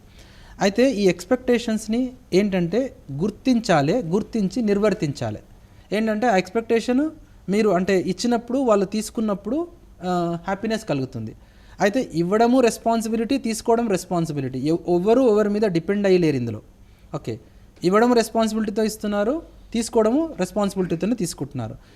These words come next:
ఈ రిలేషన్‌షిప్‌లో ఉన్న అంశాలు ఏంటంటే విశ్వాసము, సమ్మానము, స్నేహము, మమత, వాత్సల్యము, శ్రద్ధ, గౌరవము, కృతజ్ఞత, ప్రేమ. ఈ తొమ్మిది అంశాలు ఉన్నాయండి. ఓకే, ఒక మనిషికి ఇంకొక మనిషికి రిలేషన్‌షిప్‌లో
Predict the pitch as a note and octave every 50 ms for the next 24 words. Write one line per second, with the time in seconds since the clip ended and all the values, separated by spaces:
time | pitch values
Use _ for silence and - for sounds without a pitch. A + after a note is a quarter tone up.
0 | - - - F#3+ G#3 G#3 F3+ F#3+ A3 B3 B3 C4 B3 A#3+ - A3+ A3 G#3+ G#3+ G#3+
1 | G3+ G3 F#3+ - - E3+ F#3 F#3 - G#3 G#3 G3 F#3 D#3+ D#3 E3+ E3+ D#3 D3+ C#3+
2 | C#3 C3 - A2+ G#2+ D3+ E3 E3+ - - F#3+ F3+ E3+ - - C3 C3+ D#3+ A#3+ D4
3 | - - - - - - - - - - E3 F3 F#3 F#3+ F3 D#3 C#3 B2 C3 D3+
4 | G#3 C#4 D4+ - - - - - - - - - E3 F3+ F#3+ F3 D#3+ C#3 C#3 D3+
5 | G#3 C#4 C#4+ - - - - - - C3+ C#3+ D#3+ F3+ F3+ E3+ F3 - C#3+ E3 A#3
6 | C4+ - - - - - - C#3 D3+ E3+ E3 - - - F3 E3+ D#3 C3+ B2+ C#3
7 | G3 C4+ C#4 - - - - E3 E3 E3 D3 C3+ D3+ C#3 D#3+ B3 - - - -
8 | - - - C#3+ C#3+ E3 F3+ F3+ F3 D#3 C#3 C3 D#3 G#3 C#4+ D4+ - - - -
9 | D#3 D3+ - G3 F#3 E3 D3+ C3 B2 - D#3+ G#3+ B3+ - - - - _ - F#3+
10 | F#3+ F3 D#3+ D3 A2+ - - - - A3+ G#3+ - - G3+ G#3 B3 C#4 C4 A#3 F#3
11 | F3 E3+ - G3 F#3+ E3+ D3+ C#3 B2 A2+ A2 G#2+ G2+ G#2 - - - - - -
12 | - - - - D#3 - C#3+ B2+ - E3 E3 F#3 F3 E3+ F3+ G3 F#3 A3 G3+ B3
13 | A#3+ A3 F#3+ F#3+ F#3 F#3 F3 D#3+ E3+ E3 G#3 F#3 D#3 C#3+ D3 C#3+ - C#3+ B2+ -
14 | B2 - - A2